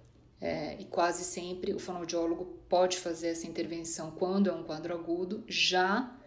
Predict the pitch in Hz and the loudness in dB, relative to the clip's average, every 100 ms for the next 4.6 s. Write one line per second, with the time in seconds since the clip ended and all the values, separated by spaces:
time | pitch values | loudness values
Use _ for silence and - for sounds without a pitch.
0 | - - - 202 202 247 233 190 165 151 | -20 -20 2 4 6 6 6 4 2 -4
1 | 185 165 170 165 175 165 - 175 202 202 | -8 -8 -4 -2 -4 -6 -10 -4 -2 -2
2 | 202 202 - - _ - _ _ _ _ | -6 -12 -18 -20 _ -20 _ _ _ _
3 | - 202 190 233 247 269 - 214 202 196 | 0 4 6 4 4 2 2 2 0 0
4 | 190 - 190 180 180 | -4 4 4 4 0